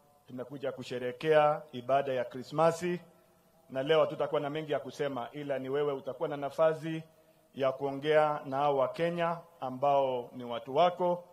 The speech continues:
na ni Wakristo wenzako, kuwatakia kila la heri.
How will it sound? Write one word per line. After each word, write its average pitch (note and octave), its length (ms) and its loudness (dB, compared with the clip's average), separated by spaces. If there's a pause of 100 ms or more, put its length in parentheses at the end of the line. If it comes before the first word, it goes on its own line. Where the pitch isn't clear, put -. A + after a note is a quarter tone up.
(440)
na B2 80 -8
ni B2+ 60 -8
Wakristo C3+ 560 -4
wenzako, C3 640 -2 (460)
kuwatakia A#2+ 500 -6
kila B2+ 200 -2
la A2 140 -4
heri. A2+ 280 -8